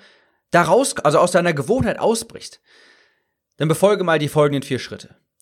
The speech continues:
Erstens, akzeptieren, dass du jetzt ein Soldat bist. Sprich, es ist jetzt eine neue Realität, die du annehmen musst.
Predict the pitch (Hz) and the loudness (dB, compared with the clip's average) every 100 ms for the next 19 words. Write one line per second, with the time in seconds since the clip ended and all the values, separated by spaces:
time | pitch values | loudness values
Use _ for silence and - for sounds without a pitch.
0 | _ 165 185 185 202 - 165 185 185 185 | _ 0 0 0 -10 -4 -4 0 -2 0
1 | 208 208 190 165 180 - 160 147 135 120 | -2 0 2 0 -2 0 0 0 0 0
2 | 123 - - - - 143 160 - _ _ | -4 -10 -18 -20 -4 -2 -2 -4 _ _
3 | _ 139 165 175 - 143 131 139 139 127 | _ -6 -4 -2 -2 -2 2 2 4 2
4 | 123 127 131 120 127 139 98 - - - | 0 -2 -6 -6 -6 -6 -8 -12 -18 -20